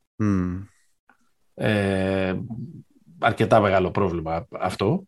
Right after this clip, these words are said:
Speaker 2: Δεν, ε, νομίζω δεν πήρε και καθόλου χρόνο συμμετοχής και με την Ούνιξ.
Speaker 1: Ναι.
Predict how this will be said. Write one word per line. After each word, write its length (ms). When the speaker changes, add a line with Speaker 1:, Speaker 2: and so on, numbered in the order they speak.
Speaker 2:
Δεν, 380
ε, 540
νομίζω 320
δεν 100
πήρε 100
και 120
καθόλου 300
χρόνο 200
συμμετοχής 380
και 80
με 80
την 160
Ούνιξ. 480
Speaker 1:
Ναι. 380